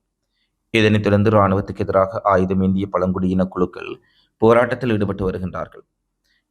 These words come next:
இந்நிலையில் மொஹோக் நகரில் கிளர்ச்சியாளர்கள் தங்கியிருப்பதாக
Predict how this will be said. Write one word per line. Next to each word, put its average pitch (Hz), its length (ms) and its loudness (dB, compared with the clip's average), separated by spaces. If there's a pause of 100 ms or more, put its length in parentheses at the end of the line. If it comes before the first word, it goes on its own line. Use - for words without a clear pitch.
(100)
இந்நிலையில் 120 480 4
மொஹோக் 107 400 0
நகரில் 110 420 -2
கிளர்ச்சியாளர்கள் 104 640 2
தங்கியிருப்பதாக 95 960 -2